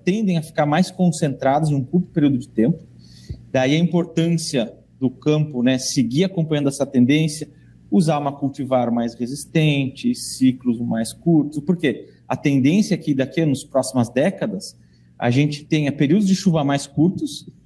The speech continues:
e eventos extremos mais frequentes. Então, essa chuva danada de pedra, que ela surge no fim da tarde, que é um problemão,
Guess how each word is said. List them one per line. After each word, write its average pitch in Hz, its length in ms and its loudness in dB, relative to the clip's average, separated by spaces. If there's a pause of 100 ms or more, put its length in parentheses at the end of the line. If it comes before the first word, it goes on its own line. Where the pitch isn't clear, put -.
(220)
e 185 200 4
eventos 175 640 0
extremos 170 520 0
mais 175 220 0
frequentes. 190 680 -4
Então, 139 440 -2
essa 202 340 0
chuva 185 340 2
danada 151 380 2
de 139 100 -8
pedra, 113 400 -2
que - 80 -10
ela 135 140 2
surge 160 480 2
no 135 140 -4
fim 165 200 0
da 156 120 4
tarde, 151 440 0 (680)
que - 80 -4
é 131 40 0
um 123 200 0
problemão, 127 800 0